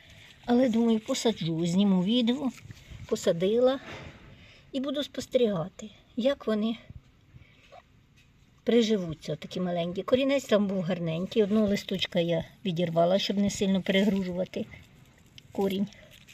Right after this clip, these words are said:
І тут, ну тут така більш пишніша. І три більшенькі. Теж зараз накрию ящичком. Хоч тут і тінь, але все одно прикрию.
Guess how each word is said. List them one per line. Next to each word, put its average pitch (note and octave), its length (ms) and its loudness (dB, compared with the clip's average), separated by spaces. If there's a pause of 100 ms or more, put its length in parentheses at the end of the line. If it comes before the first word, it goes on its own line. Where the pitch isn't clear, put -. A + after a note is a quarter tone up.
(440)
І D#4 80 0
тут, G#3+ 320 -10
ну B3+ 160 2
тут B3 200 -4
така G#3 360 -2 (180)
більш F#3+ 200 -2
пишніша. - 640 -4 (560)
І D4 100 -2
три D4+ 220 -2
більшенькі. F3+ 680 -4 (840)
Теж A3 200 0
зараз F#3+ 280 0
накрию F3+ 340 2
ящичком. B3 600 0 (1600)
Хоч - 260 4
тут G3 240 -2
і G#3 60 2
тінь, B3+ 300 2
але F3+ 120 2
все - 200 -2
одно D#3+ 220 -2
прикрию. D#3+ 500 -8